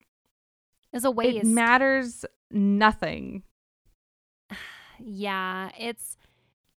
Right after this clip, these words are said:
Speaker 1: it's supposed to be like a sucker punch, right? Like a, like a twist on a twist. Like this, the ending of this movie, the last quarter of this movie is, like, all of these reveals, but because there are so
Speaker 2: Yeah.
Speaker 1: many of them,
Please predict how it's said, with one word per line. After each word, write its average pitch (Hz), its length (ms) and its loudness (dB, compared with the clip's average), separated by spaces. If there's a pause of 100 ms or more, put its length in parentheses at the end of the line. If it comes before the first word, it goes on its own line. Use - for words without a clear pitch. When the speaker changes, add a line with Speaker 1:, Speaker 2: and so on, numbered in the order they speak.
(300)
Speaker 1:
it's 247 440 -8
supposed 277 440 -4
to 330 60 -8
be 302 220 -8
like 254 160 -8
a 233 80 -4
sucker 214 480 -8
punch, 247 500 -10
right? 247 320 -8
Like 220 200 -6
a, 202 320 0 (360)
like 226 160 -8
a 220 80 -2
twist - 440 -6
on 214 100 -8
a 208 60 -10
twist. 214 280 -10
Like 214 140 -12
this, 226 140 -14 (140)
the 233 320 -12
ending 269 400 -6
of 220 80 -12
this 214 140 -14
movie, 196 140 -8
the 202 100 -8
last 233 300 -8 (920)
quarter 254 360 -4
of 240 80 -6
this 226 220 -10
movie 202 540 -10
is, 208 260 -8
like, 202 380 -6 (600)
all 247 240 2
of 254 120 -8
these 226 260 -10
reveals, 202 1160 -10 (760)
but 233 220 -2
because 254 400 -8
there 277 220 -4
are 269 60 -6
so - 300 -4
Speaker 2:
Yeah. 226 160 0
Speaker 1:
many 208 460 -6
of 247 160 -10
them, 277 420 -8